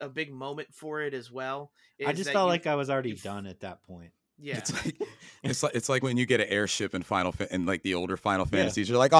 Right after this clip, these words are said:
Speaker 3: come on."
Speaker 2: Yeah.
Speaker 3: <laughs>
Speaker 2: Like, I did all this trekking through, and this would have been nice ten hours ago when I was trying to
Speaker 3: <laughs> Yeah.
Speaker 2: tie up some of this side stuff. <laughs>
Speaker 3: Exactly.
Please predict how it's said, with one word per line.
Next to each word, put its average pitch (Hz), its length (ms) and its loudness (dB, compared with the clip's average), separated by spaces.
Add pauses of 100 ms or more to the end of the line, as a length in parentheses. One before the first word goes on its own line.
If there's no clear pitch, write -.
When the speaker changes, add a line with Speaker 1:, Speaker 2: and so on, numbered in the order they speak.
Speaker 3:
come 196 220 10
on." 90 360 4 (120)
Speaker 2:
Yeah. 120 340 -2
Speaker 3:
<laughs> - 240 -12
Speaker 2:
Like, 135 140 0
I 151 80 2
did 160 160 -2
all 151 160 2
this 135 220 -4
trekking 131 480 -6
through, 117 420 -8 (340)
and 117 120 -8
this 135 160 -6
would 135 120 -2
have 120 100 -8
been 120 160 -4
nice 123 360 -4
ten 120 240 -8
hours 113 400 -8
ago 90 440 -14 (200)
when 113 140 -4
I 123 80 2
was 120 100 -2
trying 123 280 -4
to - 60 -2
Speaker 3:
<laughs> - 20 0
Yeah. 139 40 -2
Speaker 2:
tie 117 320 -2
up 110 160 -8
some 110 180 -8
of 104 80 -8
this 101 180 -12
side 104 340 -10
stuff. - 380 -18 (500)
<laughs> 202 400 -8
Speaker 3:
Exactly. 107 380 -10